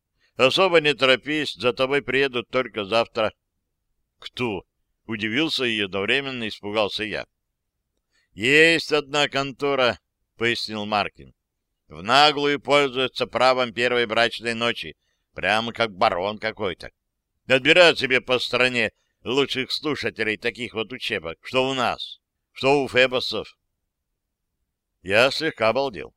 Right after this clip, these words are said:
Эй, да что за контора такая? Узнаешь, усмехнулся он. Ответь ко мне, сожалеешь? Не знаю, о чем вы говорите.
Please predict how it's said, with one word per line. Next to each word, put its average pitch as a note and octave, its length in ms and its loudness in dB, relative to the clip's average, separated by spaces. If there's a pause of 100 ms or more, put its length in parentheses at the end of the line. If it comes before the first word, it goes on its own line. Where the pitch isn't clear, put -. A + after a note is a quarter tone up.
(560)
Эй, G2 440 0
да F#2 140 -6
что G#2 260 -6
за F2+ 120 -6
контора G#2 440 -6
такая? C#2+ 440 -12 (680)
Узнаешь, C3+ 800 0 (280)
усмехнулся G#2+ 720 -6
он. E2+ 120 -14 (520)
Ответь G#3+ 340 2
ко G#3+ 120 6
мне, F#3 300 2 (300)
сожалеешь? F#3+ 720 2 (920)
Не A#2 180 -8
знаю, G#2 320 0
о A#2 40 -2
чем B2+ 180 -6
вы B2 120 -6
говорите. A#2 480 -8